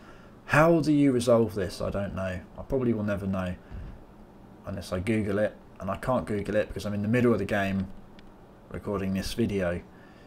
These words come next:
so I may have to find out later. So I've created another pathway there, a great long extended pathway which leads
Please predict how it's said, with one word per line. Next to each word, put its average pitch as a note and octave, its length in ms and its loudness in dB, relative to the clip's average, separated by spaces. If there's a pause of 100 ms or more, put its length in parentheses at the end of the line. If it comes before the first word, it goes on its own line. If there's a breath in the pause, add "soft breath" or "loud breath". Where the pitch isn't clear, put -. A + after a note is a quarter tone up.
(200 loud breath)
so G2+ 240 2
I G2+ 80 2
may G#2 140 0
have F#2+ 120 -4
to F#2 80 -12
find F#2+ 280 -2
out F2+ 260 0
later. F#2 480 -2 (400 loud breath)
So - 160 4
I've A#2+ 120 4
created A#2+ 320 2
another A2+ 260 2
pathway G#2+ 560 2
there, G2+ 240 4
a G2+ 40 0
great A2 300 0
long G#2 440 0
extended - 560 -4
pathway G2 420 2
which - 280 -4
leads G2+ 400 -2